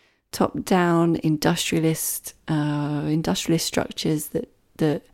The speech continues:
suit the majority more than they suit neurominorities, and which has led to this narrowing of social cues and rituals for belonging as an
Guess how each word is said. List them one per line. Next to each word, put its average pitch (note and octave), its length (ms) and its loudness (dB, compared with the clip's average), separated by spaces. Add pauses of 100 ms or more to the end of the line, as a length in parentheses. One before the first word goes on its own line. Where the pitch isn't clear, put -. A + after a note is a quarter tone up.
(540)
suit - 460 2
the F#3 80 6
majority F3 640 4
more E3 260 4
than E3 160 2
they D3+ 100 2
suit - 500 -2
neurominorities, D#3 1080 0 (440)
and E3 140 0
which - 160 -4
has D#3 180 -4
led F#3 280 4
to D3+ 640 0 (560)
this - 200 -2
narrowing E3+ 840 2
of D3+ 380 -4
social E3 480 0
cues C#3+ 560 -2
and D3 160 2
rituals D#3 400 0
for - 140 -4
belonging D3+ 640 0 (720)
as F#3 180 -2
an F3+ 140 2